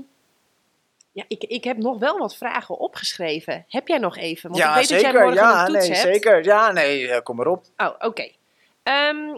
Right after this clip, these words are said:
Speaker 1: heb jij ook gedrag bij jezelf waar je je heel fijn bij voelt, maar waar wetenschappelijk bijvoorbeeld heel weinig,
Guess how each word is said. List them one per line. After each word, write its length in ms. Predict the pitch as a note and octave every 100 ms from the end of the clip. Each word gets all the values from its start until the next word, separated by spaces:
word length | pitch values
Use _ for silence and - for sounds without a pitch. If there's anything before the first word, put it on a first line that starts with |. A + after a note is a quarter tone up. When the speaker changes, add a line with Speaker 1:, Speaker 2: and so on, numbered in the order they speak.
| -
Speaker 1:
heb 300 | G3 C#4+ -
jij 440 | D#4 D4 D4 C4+
ook 160 | B3 -
gedrag 460 | G#3+ F3 A#3+ C#4
bij 200 | - C4+
jezelf 440 | C4 A#3 B3 B3 G#3+
waar 200 | G#3 G3
je 100 | F3+
je 160 | F3+
heel 320 | E3+ C4 G#4 G#4+
fijn 460 | - - F3+ C4+ C#4
bij 180 | C4+
voelt, 340 | C4 D4 E4+ F4+
maar 280 | A3 G#3+ G3
waar 180 | G3
wetenschappelijk 720 | G3 G#3+ G3+ - C4+ C#4+ B3+ G#3+
bijvoorbeeld 420 | G3+ A3 G3+ F3+
heel 260 | G3 A#3 G3+
weinig, 580 | G3 G#3 G3+ G3 -